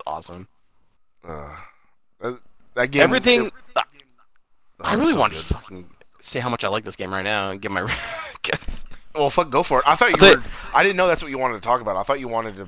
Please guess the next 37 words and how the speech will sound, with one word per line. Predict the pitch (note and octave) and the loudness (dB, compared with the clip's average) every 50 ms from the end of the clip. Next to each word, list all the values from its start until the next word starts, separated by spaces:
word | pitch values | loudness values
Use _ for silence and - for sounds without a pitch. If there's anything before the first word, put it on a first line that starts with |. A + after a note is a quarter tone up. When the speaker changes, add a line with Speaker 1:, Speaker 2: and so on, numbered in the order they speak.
| E2+ E2+ F#2 | -16 -18 -16
Speaker 2:
do | G2+ G#2+ G#2+ G2+ | -12 -12 -10 -8
that | F#2+ F#2+ G2 F#2+ | -8 -8 -6 -6
other | G#2+ G#2+ A#2 G#2 | -8 -6 -6 -8
list | F2+ E2+ F2 F2 - - | -8 -10 -12 -12 -12 -12
that | E2 C#2+ | -12 -12
we | E2 E2 | -10 -10
had. | F#2 - E2+ E2 - - - | -8 -8 -8 -8 -12 -16 -14
That's | A#2+ G#2 - | -14 -10 -8
why | A#2+ | -6
I | A2 | -6
was | G2+ | -6
like, | F#2+ - | -8 -10
"Oh, | - - - | -10 -10 -10
two | - - A#2+ A#2+ | -10 -10 -10 -6
lists?" | A2 A2 A#2+ - - - - - - - - - - - _ _ _ _ _ _ _ - _ _ _ _ - _ _ _ _ _ _ - | -4 -4 -4 -4 -6 -10 -12 -14 -18 -20 -20 -20 -20 -20 _ _ _ _ _ _ _ -20 _ _ _ _ -20 _ _ _ _ _ _ 6
Speaker 1:
Oh, | - F#3+ | 8 10
no, | G3 G3 F3+ | 10 10 10
no, | C3 | 8
no. | G2+ E2+ F#2 | 6 2 -2
Hell | C#3 D#3 G#2+ | -2 -4 -6
no! | E2 E2+ G2 A2+ - - | -6 -8 -14 -16 -12 -4
I | - B2+ | 0 0
was | D3 D#3+ - - | 0 0 -2 0
talking | - A2 G2+ | 2 2 2
Speaker 2:
Oh, | G2 | 2
Speaker 1:
about | F2+ E2+ | 0 -2
Speaker 2:
okay. | F2+ - | -4 -4
Speaker 1:
Mario. | G#2+ G#2+ F2+ F2 F#2+ G#2+ - - - - - - - | -4 -4 -4 -4 -8 -14 -16 -18 -20 -20 -18 -6 2
Speaker 2:
Oh, | C#3+ C#3 B2+ | 4 4 4
then | A#2+ A#2+ | 4 4
go | A#2 C3+ | 4 4
ahead. | C3+ C3+ A#2 F#2 | 6 6 4 4
Yeah, | G2 G#2 G2 | 2 0 0
talk | - A#2+ A#2+ G#2 | 2 2 0 0
about | F2 E2+ F2 | -2 -6 -8
it. | F#2 F#2+ - - - - - - - - - - - - _ _ _ _ _ _ _ _ _ _ - - | -8 -12 -14 -20 -20 -20 -20 -20 -20 -20 -20 -20 -20 -20 _ _ _ _ _ _ _ _ _ _ 2 6
Speaker 1:
Um, | - C#3 C#3 C#3 C#3+ C#3+ C#3+ C#3 C#3 C#3 C3+ C3+ C3+ C3 | 8 8 10 10 8 6 4 2 0 0 0 -2 -4 -6